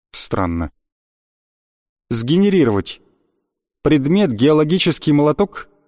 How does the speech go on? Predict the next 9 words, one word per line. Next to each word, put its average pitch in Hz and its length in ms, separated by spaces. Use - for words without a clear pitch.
изучен. 143 680
Сгенерировать. 147 920
Шахматная 170 680
фигурка 160 440
ладьи, 143 560
пустая 180 400
коробка 151 420
из-под 135 320
сигар, 135 500